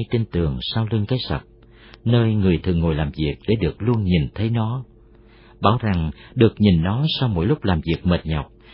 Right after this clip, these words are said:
bỗng thấy lòng như dịu đi, thấy sự thư thái sảng khoái mau trở lại. Tôi rất ngạc nhiên, vì hiện nay trên mảng tường ấy không thấy bức tranh Yên Tử, mà lại treo một bức màn che bằng dốc hồng.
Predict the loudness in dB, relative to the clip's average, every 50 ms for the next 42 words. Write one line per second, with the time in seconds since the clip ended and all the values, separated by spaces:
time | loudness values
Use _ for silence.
0 | -20 -10 -2 0 2 2 2 0 -2 -2 -2 0 -2 -2 -2 0 0 -2 -2 0
1 | 0 -2 0 0 -2 -4 -4 -4 -4 -8 -10 -14 -20 -20 -20 -20 -10 0 2 2
2 | 2 2 0 0 -2 -2 -2 -2 0 0 0 0 -2 -4 -2 -2 -2 -2 -2 -2
3 | -2 -2 -2 -4 -4 -4 -2 0 0 0 0 -2 0 -2 -2 0 0 -4 -4 -8
4 | -12 -14 -18 -20 _ -20 _ -20 _ -20 _ _ -20 -20 -20 -20 _ -20 -20 -20
5 | -18 -4 -2 -2 0 0 -2 -2 -2 -2 0 0 -2 -2 -2 -4 -4 -4 -4 -4
6 | -8 -12 _ -20 -20 -20 -14 -2 2 2 4 4 2 0 0 0 -2 -4 -4 -6
7 | 0 0 0 2 2 0 -2 -2 0 0 0 0 0 -2 -4 -4 -4 -6 -8 -10
8 | -14 -20 -20 -20 -14 0 0 2 2 2 0 0 0 -2 -2 -2 -2 -2 -2 0
9 | 0 0 0 0 0 -2 -2 -2 -2 -4 -6 -8 -12 -16 -20 -20 -8 0 2 2
10 | 2 2 0 -4 -2 -2 -2 -2 -2 -4 -6 -4 -2 -2 -2 0 0 0 0 0
11 | 0 0 -2 -6 -6 -4 -4 -2 -2 -2 -2 -2 -2 -2 -2 -2 0 0 -2 -2
12 | 0 0 0 0 0 0 -4